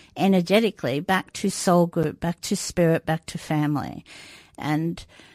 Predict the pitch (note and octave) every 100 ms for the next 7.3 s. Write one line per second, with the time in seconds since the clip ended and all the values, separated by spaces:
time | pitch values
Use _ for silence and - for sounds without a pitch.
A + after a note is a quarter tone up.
0 | _ _ - - G3 F#3 - G#3 - -
1 | A3 A#3 D#3 F3 E3 F3 F#3+ F#3 - E3+
2 | F3 - F#3 - G#3 G3 F#3 G3 F#3 F3+
3 | F#3 F#3 F#3 F3+ F#3 F#3 F3+ F#3 F3 F#3+
4 | G3 F#3+ G#3 G3 F#3+ F#3 G3+ F#3 F#3+ F#3+
5 | F#3 F#3+ F#3 F#3 - G3+ G3+ - F#3+ F#3
6 | F#3 F#3+ G3+ - G3+ F#3+ F#3 F#3 D#3 F3
7 | D#3+ D3+ D#3+